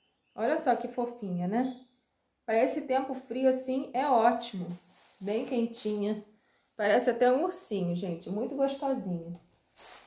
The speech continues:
Eu amei. E tem essa daqui também, que ela queria sete, mas como eu levei essas duas aqui, ela fez as duas, né? Uma, cada uma por cinco reais.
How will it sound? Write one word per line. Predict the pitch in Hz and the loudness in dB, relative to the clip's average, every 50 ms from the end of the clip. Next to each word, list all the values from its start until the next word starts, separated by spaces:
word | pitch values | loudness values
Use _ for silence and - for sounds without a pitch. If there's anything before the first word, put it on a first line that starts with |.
| - - - - | -20 -20 -14 -8
Eu | 208 208 214 220 | -2 2 2 4
amei. | 226 262 277 262 220 180 170 160 160 180 - - - - | 6 6 4 4 2 2 2 0 -2 -8 -10 -10 -8 -6
E | 214 | -2
tem | - 247 233 | 0 2 4
essa | 240 254 254 285 | 4 4 4 2
daqui | 269 269 269 277 269 | 0 0 0 0 -2
também, | - - 294 330 339 269 220 220 226 262 262 262 - - - - - - - - - - - - - - | -2 -2 -2 -2 0 0 2 2 2 2 0 -4 -8 -16 -20 -20 -20 -20 -20 -20 -20 -20 -18 -18 -14 -4
que | - | -2
ela | 196 196 208 208 | 0 0 0 0
queria | - 226 202 220 247 | 0 4 4 4 4
sete, | 240 - - 208 202 214 247 240 - | 4 2 2 2 4 4 4 2 2
mas | 240 247 220 | 0 0 0
como | - 220 208 202 | -2 -2 -2 0
eu | 208 | 2
levei | 208 202 185 196 202 | 2 2 4 4 2
essas | 196 196 202 202 196 | 2 2 0 -2 -2
duas | 185 180 190 190 196 196 190 | 0 -2 0 0 0 0 0
aqui, | 196 185 185 - 226 240 277 277 - - - - - - - - - - - | -2 -4 -4 -4 -2 -2 -2 -2 -4 -10 -14 -16 -16 -20 -20 -20 -20 -10 -6
ela | 196 208 226 233 | -2 2 2 2
fez | 233 - 226 214 226 226 | 2 4 4 4 4 4
as | 247 226 214 196 | 2 0 0 0
duas, | 190 196 208 220 226 240 233 - - - - | -2 -2 0 2 0 0 -2 -4 -10 -10 -8
né? | 214 208 208 | -6 -4 -4
Uma, | 202 196 214 208 208 | -4 -2 -2 -4 -2
cada | - 214 208 208 214 | 0 0 0 2 2
uma | 208 214 214 | 0 -2 -4
por | - 220 | -6 -10
cinco | - - 208 202 - - | -10 -8 -8 -8 -8 -4
reais. | 220 247 240 208 180 180 175 | 0 2 2 2 0 -2 -6